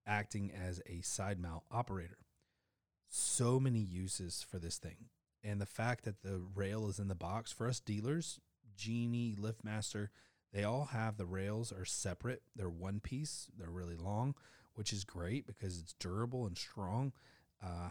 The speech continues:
however, there's some cases where for us, we have to carry seven and eight foot rails. If you got a LiftMaster, Genie, and a Somer on your truck, you're gonna have to carry, uh, LiftMaster rails, seven and eight foot, Genie rails, seven and eight foot.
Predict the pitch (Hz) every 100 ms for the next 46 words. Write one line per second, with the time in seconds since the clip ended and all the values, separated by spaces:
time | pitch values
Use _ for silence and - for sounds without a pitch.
0 | - 104 101 107 123 139 - _ _ -
1 | 101 92 - 110 113 107 101 95 101 95
2 | 95 90 - 92 135 131 104 98 - -
3 | 101 90 - - 101 95 82 98 - 95
4 | - 98 107 104 - - - - - -
5 | 101 110 123 117 113 110 120 113 107 92
6 | 101 101 95 87 - 131 139 143 135 135
7 | - 131 127 - - - - - 110 120
8 | 110 107 - - 101 95 87 85 _ -
9 | 85 85 - 117 123 127 127 120 120 113
10 | 113 113 110 - - _ - 110 95 87
11 | 90 127 117 - 123 113 - 104 123 127
12 | 117 113 110 107 107 - 95 87 87 95
13 | 107 - 113 104